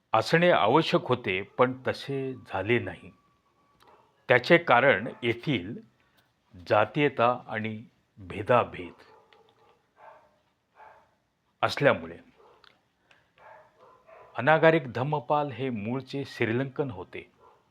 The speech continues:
आणि बुद्धांच्या विचारांना या भारत देशात एवढे मुभा नाही, ढोंगी लोकांचे चालते.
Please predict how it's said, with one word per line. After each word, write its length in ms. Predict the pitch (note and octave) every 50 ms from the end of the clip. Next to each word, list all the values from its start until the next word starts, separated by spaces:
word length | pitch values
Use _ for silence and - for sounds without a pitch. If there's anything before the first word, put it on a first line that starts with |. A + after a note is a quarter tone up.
| _ - _ _ _ _ _ _ _ _ _
आणि 220 | - A#2 A2 G#2 F#2+
बुद्धांच्या 540 | F2 F2+ G#2+ A2 G#2+ D3+ D#3+ D#3 - E3+ C#3+
विचारांना 880 | A2+ G2 G2 - - C#3 C#3 B2+ B2 A2+ G2 F#2 F2 F2 G2+ C3 F3 E3+ _ _ _ _ _ _ _ _ _ _ _
या 180 | G#2 A#2 B2 A#2
भारत 340 | F#2 F#2 F#2+ F#2+ B2 D3+ D3
देशात 560 | A#2 A2 A2+ A2 - - D3+ A#2+ F2+ F#2 G2+ - - E3+ _ _ _ _ _ _ _ _ _ _ _ _ _ -
एवढे 280 | A#2 A2+ B2+ D3 D#3
मुभा 380 | C#3+ A#2+ G#2 G#2 G#2 A#2 C3 C3
नाही, 360 | A#2+ G2+ F2 - - F#2 F2+ _ _ _ - - _ _ _ _ _ _ _ - - - - _ _ - - _ _ _ _ _ _ G2 F2+
ढोंगी 400 | A2+ A2 A#2+ C3 C3+ F3 F#3+ F3
लोकांचे 520 | E3 D3 - - D#3 D3+ D3 - D#3 D#3
चालते. 680 | D3+ - - - B2+ G#2 G#2 G#2+ - _ B2 G2 D2+ -